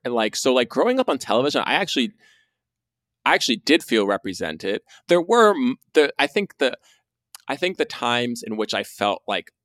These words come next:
slightly weird is when there were, uh, things like the Power Rangers, where it was like, "Well, I have to be the black Power Ranger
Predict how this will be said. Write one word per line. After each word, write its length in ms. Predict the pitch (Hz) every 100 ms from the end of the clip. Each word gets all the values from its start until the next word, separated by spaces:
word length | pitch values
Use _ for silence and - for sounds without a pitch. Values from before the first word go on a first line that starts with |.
| _ -
slightly 640 | - - - 117 135 139
weird 460 | 135 127 131 135 139
is 200 | 113 107 -
when 480 | 107 104 104 104 101
there 160 | 101
were, 360 | 98 101 95 98 _ _ _ _ _ -
uh, 280 | 101 90 -
things 320 | 110 98 -
like 140 | 98
the 80 | 110
Power 300 | - 123 123
Rangers, 520 | 101 98 101 90 90 -
where 200 | 110 101
it 40 |
was 140 | 95
like, 180 | 92 -
"Well, 120 | 113
I 120 | 101 113
have 400 | - 113 107 -
to 100 | 101
be 100 | 101
the 100 | 95
black 260 | 90 80
Power 220 | - - -
Ranger 320 | - - -